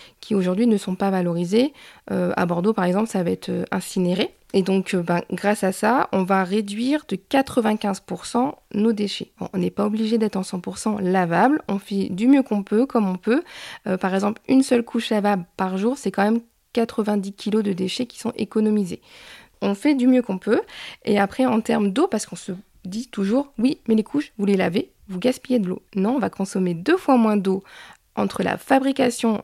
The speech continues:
et le lavage de la couche jusqu'à sa fin de vie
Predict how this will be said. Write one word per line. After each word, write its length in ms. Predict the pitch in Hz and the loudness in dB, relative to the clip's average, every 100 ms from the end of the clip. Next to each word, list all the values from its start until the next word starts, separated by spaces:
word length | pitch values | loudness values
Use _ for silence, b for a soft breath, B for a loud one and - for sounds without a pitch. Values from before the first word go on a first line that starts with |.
| - | -2
et 80 | 180 | 0
le 100 | 175 | 2
lavage 520 | 208 220 202 185 185 | 2 2 0 -2 -2
de 100 | 196 | -2
la 120 | 196 | -2
couche 340 | - 185 180 - | -6 -10 -10 -10
jusqu'à 760 | 180 214 - 226 202 190 185 - | -8 -6 -6 -4 -2 -2 -4 -6
sa 200 | - - | -10 -10
fin 140 | 180 180 | -6 -6
de 140 | 170 | -6
vie 200 | 156 226 | -6 -4